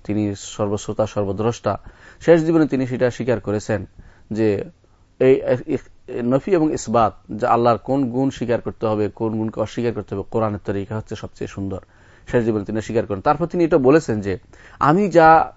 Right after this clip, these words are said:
যে জিনিসটা অভিজ্ঞতার মাধ্যমে সঞ্চয় করতে পেরেছি, আমার পরে কেউ যদি সেই অভিজ্ঞতা অর্জন করে, সে একই জায়গায় এসে পৌঁছবে।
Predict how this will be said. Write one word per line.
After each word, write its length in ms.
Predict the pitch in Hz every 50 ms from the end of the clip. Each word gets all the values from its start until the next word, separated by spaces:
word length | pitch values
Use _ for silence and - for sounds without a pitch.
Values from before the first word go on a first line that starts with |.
| - - - - -
যে 300 | 113 120 127 131 127 120
জিনিসটা 600 | 110 110 123 131 127 - - 135 127 127 123 - - -
অভিজ্ঞতার 420 | 120 123 139 127 - 147 - 127
মাধ্যমে 200 | 123 117 117 120
সঞ্চয় 360 | 110 - 117 113 - - 117
করতে 240 | 104 104 98 - 104
পেরেছি, 380 | 98 101 104 117 110 - 95 - - _ - - - - - - - - -
আমার 300 | - - 131 147 165 165
পরে 220 | 156 - 151 135 131
কেউ 200 | - - 131 135
যদি 120 | 123 127
সেই 180 | 117 - - 123
অভিজ্ঞতা 360 | 113 110 107 107 123 - 120
অর্জন 260 | 113 107 98 110 104
করে, 140 | 104 - 110
সে 160 | 110 - 120
একই 240 | 110 101 - 113 117
জায়গায় 260 | 104 113 104 104 98
এসে 140 | 92 - 104
পৌঁছবে। 340 | - - 104 95 - -